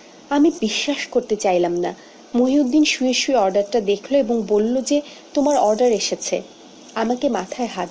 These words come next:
বুলিয়ে দিতে লাগলো। ডেপুটি সাহেব বললেন, "আমাকে অবিশ্বাস করার কিছুই নাই, কারণ আমার কোনো স্বার্থ নাই।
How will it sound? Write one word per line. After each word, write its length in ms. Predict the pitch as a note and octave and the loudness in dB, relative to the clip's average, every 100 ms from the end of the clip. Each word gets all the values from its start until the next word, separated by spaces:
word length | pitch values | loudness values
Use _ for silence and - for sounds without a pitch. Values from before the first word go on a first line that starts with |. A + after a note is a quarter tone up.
| G#3 | -4
বুলিয়ে 240 | A3 A3 | -2 0
দিতে 240 | G3 F#3 F3 | -2 -2 -2
লাগলো। 340 | F3 F3+ - - - - - G#3+ | -2 -4 -8 -10 -20 -20 -10 -2
ডেপুটি 320 | A#3+ B3+ C4+ | -2 -2 -6
সাহেব 260 | - C4+ A#3 | -2 -2 0
বললেন, 300 | A3+ A3+ C4 C#4 - - - | 0 0 -2 -6 -16 -16 -4
"আমাকে 340 | B3 C#4 D#4+ | -2 0 0
অবিশ্বাস 600 | B3+ F#3+ B3 - D#4+ D4+ | 0 0 -2 -2 -2 -2
করার 260 | - D#4 D#4+ - | 0 0 0 -4
কিছুই 400 | C#4+ - E4 B3 | -6 -2 0 0
নাই, 200 | F3+ - - - - - | -2 -4 -12 -20 -20 -8
কারণ 240 | - C4+ D#4 B3 | -2 0 0 0
আমার 240 | A#3+ C#4 | 0 0
কোনো 200 | C#4+ D#4 | 0 0
স্বার্থ 460 | - B3 A3 - A#3+ | -2 -4 -6 -6 -2
নাই। 220 | F#3+ | -2